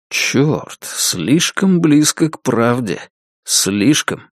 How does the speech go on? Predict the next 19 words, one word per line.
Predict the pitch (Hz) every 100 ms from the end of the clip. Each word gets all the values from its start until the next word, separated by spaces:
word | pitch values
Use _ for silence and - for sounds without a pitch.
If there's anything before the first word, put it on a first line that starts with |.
| _ _ _ -
Билли | - 170 208
в | 208
самом | - 160 202 185
деле | 120 123 120
много | 120 120 113
читает, | 110 - - 123 110 -
а | 120
одно | 117 151
время | 151 160 151
даже | 143 139 139
мечтал | 143 - - 156
стать | - - 147 -
писателем. | 143 - - 165 - - - - _ - -
Впрочем, | _ - 98 127 - 165
дальше | 151 151 -
мечтаний | 147 139 - 127 120 131
дело | 104 104 110
не | 113 107 98
пошло. | - 107 - - 69 -